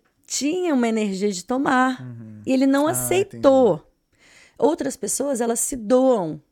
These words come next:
Speaker 1: Elas não sabem dizer não, porque elas se doam, se doam. Então, por exemplo,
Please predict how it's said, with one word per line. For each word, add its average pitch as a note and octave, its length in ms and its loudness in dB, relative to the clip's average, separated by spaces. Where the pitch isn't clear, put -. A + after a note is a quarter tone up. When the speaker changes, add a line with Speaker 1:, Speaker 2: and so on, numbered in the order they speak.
Speaker 1:
Elas G#3 220 2
não A#3+ 80 -2
sabem C4 300 -2
dizer A#3+ 300 0
não, A#3 520 2
porque G3 200 -6
elas G3 160 -4
se - 140 -8
doam, G#3 400 2
se - 160 -8
doam. G#3 180 2
Então, G#3 140 -8
por G#3+ 120 -8
exemplo, G3 380 -6